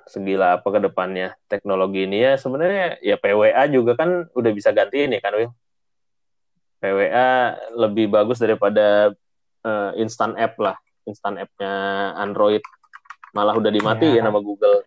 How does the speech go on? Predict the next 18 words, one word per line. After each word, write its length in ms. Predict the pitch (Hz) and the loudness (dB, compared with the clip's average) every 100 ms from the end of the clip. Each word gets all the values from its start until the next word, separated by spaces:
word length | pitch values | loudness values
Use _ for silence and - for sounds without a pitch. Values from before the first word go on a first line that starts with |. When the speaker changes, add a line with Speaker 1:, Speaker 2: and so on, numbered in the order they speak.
| - | -4
Speaker 1:
Ya, 80 | |
biasalah 400 | 156 - 143 127 | -4 -2 0 2
Speaker 2:
Dia 80 | 127 | 2
Speaker 1:
Google 80 | 123 | 0
Speaker 2:
banyak 200 | 139 - | 0 0
Speaker 1:
kan 40 | 135 | 0
Speaker 2:
kali 80 | 120 | -2
Speaker 1:
gitu. 160 | 120 113 | -4 -6
Speaker 2:
pegawainya, 400 | 113 113 123 120 | -8 -6 -6 -8
Speaker 1:
Jadi 120 | 117 | -8
Speaker 2:
jadi... 160 | 95 90 - _ _ _ _ | -10 -10 -14 _ _ _ _
oke 200 | 120 151 143 139 196 | -6 -2 -2 -2 -2
lah, 120 | 143 135 151 | -2 0 0
ini 160 | 135 156 151 | 2 2 4
Speaker 1:
<laughs> 100 | 135 | 2
Speaker 2:
udah 160 | 127 127 123 123 | 2 0 0 -4
jam 240 | 120 120 120 - | -4 -6 -6 -8
satu 320 | 120 113 | -10 -8